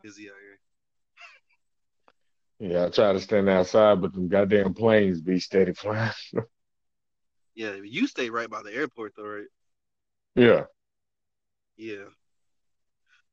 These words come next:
Speaker 1: All right. Uh, so this, when you showed me that, uh, I guess what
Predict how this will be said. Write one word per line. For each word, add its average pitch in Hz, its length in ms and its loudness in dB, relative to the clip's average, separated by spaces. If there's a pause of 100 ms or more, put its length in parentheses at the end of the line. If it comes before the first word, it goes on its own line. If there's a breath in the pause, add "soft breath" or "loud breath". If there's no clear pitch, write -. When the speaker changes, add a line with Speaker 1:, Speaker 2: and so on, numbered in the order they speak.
(100)
Speaker 1:
All 135 160 -6
right. 104 160 -12 (180)
Uh, 117 280 -6 (500 soft breath)
so 110 360 -8 (2000)
this, 151 540 -10 (300)
when 120 160 -14
you 170 120 -14
showed 156 320 -8
me 110 380 -14 (1000)
that, 117 200 -10
uh, 104 360 -14 (760)
I 107 60 -20
guess 117 260 -12
what 113 220 -14